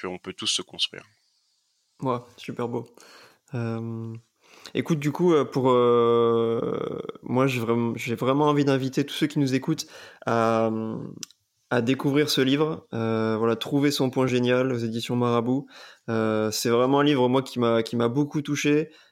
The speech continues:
Speaker 2: euh, que j'ai trouvé génial. C'est une, c'est une vraie pépite pour moi. Donc, je peux re-,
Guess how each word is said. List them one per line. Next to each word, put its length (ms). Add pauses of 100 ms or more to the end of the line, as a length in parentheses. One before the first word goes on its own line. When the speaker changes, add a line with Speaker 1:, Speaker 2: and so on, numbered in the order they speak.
(120)
Speaker 2:
euh, 360
que 120
j'ai 140
trouvé 240
génial. 260
C'est 140
une, 120
c'est 140
une 80
vraie 140
pépite 460
pour 140
moi. 260 (320)
Donc, 120
je 60
peux 100
re-, 180